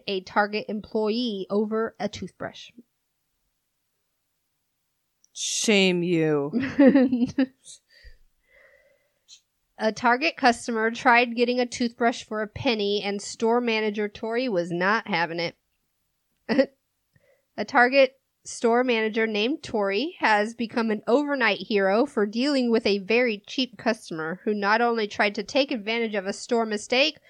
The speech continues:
Speaker 1: but also posted about the ordeal on social media, including a picture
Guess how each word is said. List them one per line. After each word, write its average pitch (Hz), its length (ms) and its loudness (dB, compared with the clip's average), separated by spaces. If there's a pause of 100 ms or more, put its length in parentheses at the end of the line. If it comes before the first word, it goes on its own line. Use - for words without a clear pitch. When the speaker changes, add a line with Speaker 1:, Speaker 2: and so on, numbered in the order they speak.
(240)
Speaker 1:
but 226 100 0
also 233 420 2
posted 269 460 -4
about 226 340 4
the 220 120 0
ordeal 214 640 -2 (280)
on 208 160 -2
social 233 460 -2
media, 196 640 -4
including 277 540 0
a 220 160 2
picture 208 640 -2